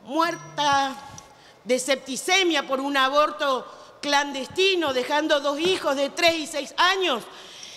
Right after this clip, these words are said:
En memoria de ellas es que venimos a gritar de nuevo, ni una menos, <coughs> y que, y que el aborto sea legal en la Argentina. Y, en, y también en memoria de ellas, pedirle a usted, señor presidente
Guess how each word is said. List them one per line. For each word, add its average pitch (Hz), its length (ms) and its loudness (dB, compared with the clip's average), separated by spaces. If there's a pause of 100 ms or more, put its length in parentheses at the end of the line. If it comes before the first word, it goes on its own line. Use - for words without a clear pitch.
(140)
En 285 160 0
memoria 320 480 2
de 339 200 2
ellas 349 360 2
es 311 100 -4
que 302 140 -8
venimos 330 420 2
a 302 180 4
gritar 320 440 0
de 311 100 -2
nuevo, 294 460 2 (440)
ni 302 260 2
una 370 260 4
menos, 370 500 -2 (760)
<coughs> - 460 -4
y 311 160 -6
que, 202 180 -4 (280)
y 294 120 -4
que 302 80 2
el 294 80 2
aborto 302 560 0 (240)
sea 330 340 2
legal 262 300 0
en 269 100 -4
la 247 80 0
Argentina. 226 680 -6 (1400)
Y, 330 160 6
en, 302 380 -6
y 302 120 -2
también 320 640 2
en 269 100 -6
memoria 302 420 2
de 285 220 0
ellas, 302 380 0 (120)
pedirle 277 360 -4
a 247 40 0
usted, 311 280 -6
señor 262 340 -2
presidente 262 720 -2